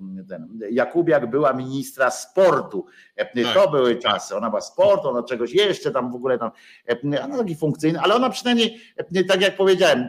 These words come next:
Speaker 1: jedno jej się, e, należy oddać, że po prostu, no, wywalili ją z tej polityki, e, no to powiedziała, no to skoro mnie tu nie chcą, no to, no, no to będę leciała, nie? Co ja będę tu tak sama siedziała?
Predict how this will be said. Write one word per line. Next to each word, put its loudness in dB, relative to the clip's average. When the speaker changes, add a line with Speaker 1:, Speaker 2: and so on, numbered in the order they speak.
Speaker 1:
jedno 0
jej 0
się, 2
e, 2
należy 2
oddać, 2
że 0
po -2
prostu, -2
no, -2
wywalili 4
ją 4
z -6
tej 2
polityki, -2
e, 0
no 0
to 0
powiedziała, 2
no 0
to 0
skoro 0
mnie 0
tu -2
nie 2
chcą, -4
no -2
to, -2
no, -4
no 0
to 0
będę 4
leciała, 6
nie? 0
Co 2
ja 4
będę 2
tu -12
tak -2
sama 0
siedziała? 0